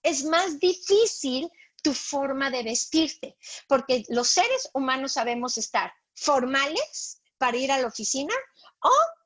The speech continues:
demasiado relajados como para estar el domingo en la casa, como son unos pants. Y en medio hay un nivel enorme y hay un, eh,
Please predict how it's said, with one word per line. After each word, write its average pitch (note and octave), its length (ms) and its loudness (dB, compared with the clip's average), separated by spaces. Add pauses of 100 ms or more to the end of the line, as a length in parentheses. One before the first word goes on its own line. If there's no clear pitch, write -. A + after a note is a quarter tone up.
(540)
demasiado G4+ 1000 2
relajados F4 680 0
como D#4 320 0
para B3 200 0
estar C#4+ 380 0 (400)
el C4 180 0
domingo C4+ 380 0
en B3 60 0
la G3+ 120 -4
casa, - 300 -10 (280)
como B3 220 0
son B3+ 280 -2
unos A3 280 -6
pants. - 400 -20 (320)
Y D4 140 4
en D#4 220 0
medio G4 480 2 (400)
hay F4+ 300 -2
un F4+ 280 -2
nivel E4 520 0 (280)
enorme D#4+ 1000 0 (200)
y C4 100 2
hay D#4 220 2
un, F4+ 440 -2 (140)
eh, A#3+ 260 2